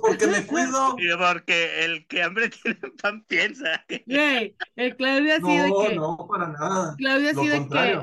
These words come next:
Speaker 2: "Ay, qué padre comentario", mientras untaba crema. <laughs>
Speaker 1: No, no, no, para
Speaker 3: No,
Speaker 1: nada, no,
Speaker 3: no, o
Speaker 1: guácala,
Speaker 3: sea.
Speaker 1: no, no.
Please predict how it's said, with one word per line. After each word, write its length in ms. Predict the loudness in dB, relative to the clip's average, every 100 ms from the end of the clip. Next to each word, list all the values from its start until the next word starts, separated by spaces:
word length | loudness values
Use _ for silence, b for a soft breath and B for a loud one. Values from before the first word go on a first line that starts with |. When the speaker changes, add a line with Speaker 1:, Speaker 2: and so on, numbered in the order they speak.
| -2
Speaker 2:
"Ay, 220 | -4 -4
qué 140 | -6 -2
padre 320 | 2 2 0
comentario", 680 | -2 -2 -4 0 2 2 0
mientras 340 | -2 -4 -4
untaba 380 | -2 0 0 0
crema. 640 | -2 -2 0 -2 -2 -4 -10 -14 -16 -20 -18
<laughs> 1120 | -6 -6 -4 -8 -8 -12 -10 -10 -10 -12 -16 _ -16 -16 -18 -12 -12 _ _ _ -12
Speaker 1:
No, 440 | -8 -6 -6 -6
no, 160 | -8 -8
no, 200 | -10 -10
para 180 | -4 0
Speaker 3:
No, 80 |
Speaker 1:
nada, 300 | 2 2 2
no, 200 | 0 0
Speaker 3:
no, 140 | 0 -2
o 40 |
Speaker 1:
guácala, 20 |
Speaker 3:
sea. 340 | 0 0 0 0
Speaker 1:
no, 220 | -4 -6
no. 140 | -4